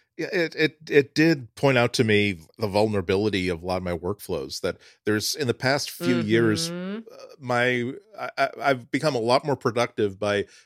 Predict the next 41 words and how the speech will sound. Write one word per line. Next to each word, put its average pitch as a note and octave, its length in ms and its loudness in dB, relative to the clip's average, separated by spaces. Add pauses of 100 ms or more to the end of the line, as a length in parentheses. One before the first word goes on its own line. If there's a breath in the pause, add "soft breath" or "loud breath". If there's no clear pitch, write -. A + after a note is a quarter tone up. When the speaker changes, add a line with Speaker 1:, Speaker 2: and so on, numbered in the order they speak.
(140)
Speaker 1:
pushing B2+ 640 0
some - 400 -2
stuff A#2 400 0
into G#2+ 680 -2
Google G#2 300 -2
Docs G2+ 520 -4 (360 loud breath)
simply D3 420 2
because A2+ 640 0
I G#2 120 -2
can G#2+ 140 -6
switch - 380 -4
from G2+ 420 -4
machine G#2+ 380 -2
to - 80 -8
machine G2+ 580 -6
to - 80 -14
machine G2 460 -6
absolutely G#2+ 520 -4
effortlessly F#2 720 -4 (260 loud breath)
and G#2 80 -8
without G#2 300 -2
any A2+ 300 2
worry G#2 360 2
about, F#2+ 300 -2
well, F#2+ 160 -4
what's G#2 180 -4
gonna A2 200 -4
happen G2 420 -2
to G2+ 160 0
this F#2 180 -4
document? F#2+ 520 -2 (320 soft breath)
Uh, G2 180 -2
even B2 140 0
if, B2+ 140 -4
even C3 180 0
if - 80 -2
I B2+ 80 6
keep - 260 0
it B2+ 60 2
on G#2+ 120 2
Dropbox, G#2 760 0